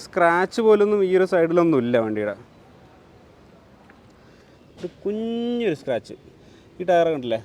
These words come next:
പുതിയ ടയറാണ്. ഈ ഒരു റൈറ്റ് സൈഡിലെ ബോഡി നോക്കുകയാണെന്നുണ്ടെങ്കിലും യാതൊരു പ്രശ്നവുമില്ല. ഈ ഒരു ടയറും പുതിയ ടയറാണ്.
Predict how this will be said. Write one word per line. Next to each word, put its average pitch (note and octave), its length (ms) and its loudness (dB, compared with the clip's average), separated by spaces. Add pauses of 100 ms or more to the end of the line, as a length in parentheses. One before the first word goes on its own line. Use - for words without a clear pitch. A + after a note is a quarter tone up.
(200)
പുതിയ D3 240 0
ടയറാണ്. A#2 300 2 (2250)
ഈ - 20 -4 (120)
ഒരു F#3+ 120 2 (240)
റൈറ്റ് D#3 240 0
സൈഡിലെ F#3 280 2
ബോഡി E3 220 2
നോക്കുകയാണെന്നുണ്ടെങ്കിലും E3 760 0 (1600)
യാതൊരു C3+ 280 0
പ്രശ്നവുമില്ല. A2 420 -6 (1300)
ഈ E3 120 -6
ഒരു E3 140 -2
ടയറും D3 300 2 (1160)
പുതിയ F#3+ 280 2
ടയറാണ്. G#2+ 320 0